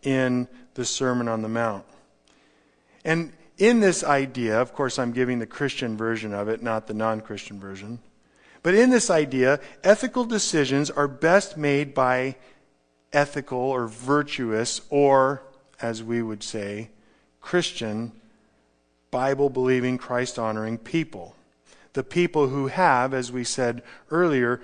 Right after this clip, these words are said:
turned away from their sins, turned toward God, for the reign of God is available to everyone, everywhere.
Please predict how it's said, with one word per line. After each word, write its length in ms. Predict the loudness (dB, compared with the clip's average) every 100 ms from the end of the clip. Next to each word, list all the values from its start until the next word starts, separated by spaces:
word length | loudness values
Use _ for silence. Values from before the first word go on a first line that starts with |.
| -10
turned 360 | -2 2 2 2
away 360 | 2 4 4
from 200 | 2 -2
their 160 | -2 -2
sins, 440 | -2 -2 -2 -2 -8 -18
turned 440 | -4 0 2 2 -2 -12 -20
toward 580 | -4 4 4 4 0 -14 -20 _ _
God, 440 | 2 2 2 -2 -4 -14 -10
for 260 | -2 0
the 120 | 0
reign 460 | -4 -2 0 0 -2
of 240 | -2 -6 -4
God 360 | -2 0 -2 -4
is 200 | -6 -4
available 920 | -4 -4 -4 0 2 2 0 -6 -10 -16 _ _ _ _ _ _ _ _ _ _ _ _ _
to 140 | -14 -8
everyone, 800 | -4 -4 -4 -4 -4 -4 -4 -8 -14 _ _ _
everywhere. 760 | -8 -8 -10 -10 -8 -8 -10